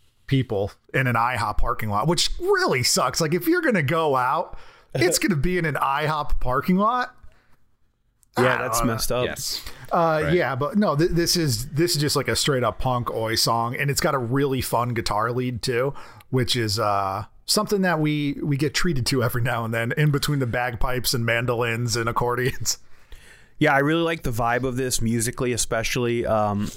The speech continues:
Speaker 3: I think the chorus is really catchy. "When the justice eludes you, it's the fortunes of war," all that stuff. Um, I don't really know if I like the sentiment.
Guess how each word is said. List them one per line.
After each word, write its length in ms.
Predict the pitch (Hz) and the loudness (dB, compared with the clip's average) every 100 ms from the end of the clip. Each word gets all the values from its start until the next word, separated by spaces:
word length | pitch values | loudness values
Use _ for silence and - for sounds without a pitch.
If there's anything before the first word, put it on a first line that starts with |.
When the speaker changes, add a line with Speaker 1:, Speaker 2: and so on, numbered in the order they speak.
| - | -6
Speaker 3:
I 80 | 110 | -4
think 220 | 127 - | -4 -4
the 80 | 113 | -4
chorus 400 | - 117 117 113 | 0 0 0 -2
is 100 | 110 | -2
really 240 | 113 110 | -2 -2
catchy. 540 | - 113 - 123 117 | -2 -2 -2 -2 -2
"When 180 | 113 120 | -2 -2
the 140 | 120 - | -4 -4
justice 580 | 104 113 143 127 123 | -4 -2 0 0 2
eludes 400 | 123 120 123 110 | 0 0 -2 -2
you, 140 | 117 117 | -2 -2
it's 160 | 120 | -2
the 160 | - 120 | -2 0
fortunes 580 | - 107 107 117 110 107 | 0 0 0 -2 0 0
of 160 | 107 | -2
war," 300 | 98 98 104 | 0 0 0
all 120 | 98 104 | 0 0
that 200 | 107 110 | -2 -2
stuff. 300 | 135 127 - - - - - - 131 | -4 -2 -4 -4 -10 -20 -20 -8 0
Um, 400 | 135 127 120 - - - | 2 2 0 -4 -16 -8
I 100 | 139 | -6
don't 440 | 127 185 190 202 170 | -2 0 2 2 2
really 320 | 180 170 156 | 2 2 2
know 240 | 143 151 | 0 0
if 120 | 151 | 2
I 320 | 147 139 135 120 | 2 2 2 0
like 400 | 113 131 135 - | 2 0 0 -4
the 100 | 120 | -2
sentiment. 840 | - - 151 180 226 240 240 | 0 2 0 -2 -2 -2 -4